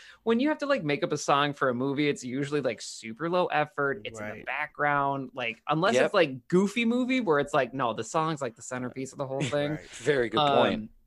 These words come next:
Speaker 1: you know, you gotta, like, there's usually not that much thought put into it, but,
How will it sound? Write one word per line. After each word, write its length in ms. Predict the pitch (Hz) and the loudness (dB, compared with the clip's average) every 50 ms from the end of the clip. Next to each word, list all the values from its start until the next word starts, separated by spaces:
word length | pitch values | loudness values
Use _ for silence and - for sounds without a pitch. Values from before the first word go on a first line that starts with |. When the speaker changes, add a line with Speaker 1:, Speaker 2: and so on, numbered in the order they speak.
| _ - | _ 0
Speaker 1:
you 140 | 175 160 160 | 4 4 4
know, 220 | 147 139 135 135 - | 6 4 2 2 0
you 100 | 156 151 | -2 -2
gotta, 320 | 147 135 156 151 160 156 - - | 0 2 2 4 2 2 0 0
like, 240 | 143 147 135 117 - | 0 -2 -2 -2 -2
there's 220 | - 151 151 139 160 | -2 0 0 2 2
usually 220 | 180 175 185 170 | 2 2 2 2
not 120 | 156 147 | 2 2
that 120 | 147 143 131 | 0 0 0
much 160 | 127 117 - | 0 -2 -6
thought 300 | - - 151 165 226 226 | -6 -6 -4 -4 -4 -4
put 140 | - 139 127 | -2 -2 -2
into 260 | 117 113 117 117 113 | -2 -2 -2 -2 -2
it, 200 | 113 113 113 - _ | -2 -2 -4 -4 _
but, 340 | - 120 117 120 117 - | -2 0 0 0 -2 -2